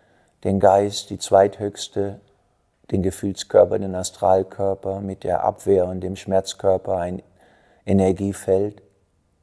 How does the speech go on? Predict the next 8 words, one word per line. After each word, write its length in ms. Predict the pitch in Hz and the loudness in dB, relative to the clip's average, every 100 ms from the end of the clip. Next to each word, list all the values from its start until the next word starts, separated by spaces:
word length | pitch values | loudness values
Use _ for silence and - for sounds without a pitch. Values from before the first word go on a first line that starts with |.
| _ | _
veränderbar, 1000 | - - 101 104 104 95 98 95 98 104 _ _ | 0 2 4 4 2 2 2 -2 -4 -12 _ _
Gefühls- 420 | - - 104 101 | -10 -6 -4 -4
und 100 | 104 | -4
Gedankenmuster 840 | 92 90 95 101 107 101 101 - 104 | -4 2 2 0 -4 -6 -6 -6 -4
durch 200 | 95 95 | -4 -4
Körperarbeit, 760 | - 107 - - - - - - | 2 2 4 2 2 0 -2 0
Atem, 380 | 98 101 101 | 2 2 -4
Stimmarbeit, 800 | 98 - 104 98 95 98 95 98 | -14 -8 -4 -2 -2 0 -2 -4